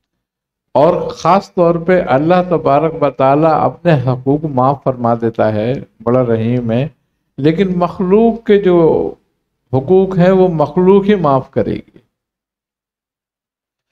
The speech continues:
अगर मैंने किसी का दिल दुखाया है तो मुझे उससे माफ़ी मांगनी है कि वो ही माफ़ करेगा, मुझे तो होगी,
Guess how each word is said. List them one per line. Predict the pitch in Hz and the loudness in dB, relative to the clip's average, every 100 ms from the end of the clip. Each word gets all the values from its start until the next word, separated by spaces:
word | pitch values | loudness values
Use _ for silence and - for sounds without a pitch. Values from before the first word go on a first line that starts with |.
| _ - | _ -4
अगर | 160 196 | 0 0
मैंने | 190 190 | 0 -2
किसी | 190 180 190 | -2 -4 -2
का | 180 170 | -2 0
दिल | 170 175 | 0 0
दुखाया | 160 135 139 151 160 | -2 -2 0 2 2
है | 139 151 160 156 | 2 2 2 0
तो | - 156 | -2 -6
मुझे | 143 143 156 | -2 0 2
उससे | 147 - 165 | 2 0 -2
माफ़ी | 123 120 - 151 | 0 -2 -2 -4
मांगनी | 127 123 127 143 | -2 -4 -4 -4
है | 143 151 | -2 -4
कि | - | -2
वो | 143 139 151 | -2 2 4
ही | 151 | 2
माफ़ | 175 143 139 - | 2 0 0 0
करेगा, | 143 131 135 | 2 2 2
मुझे | 135 131 131 | 0 0 0
तो | 123 117 | 0 -2
होगी, | 95 90 | -2 -6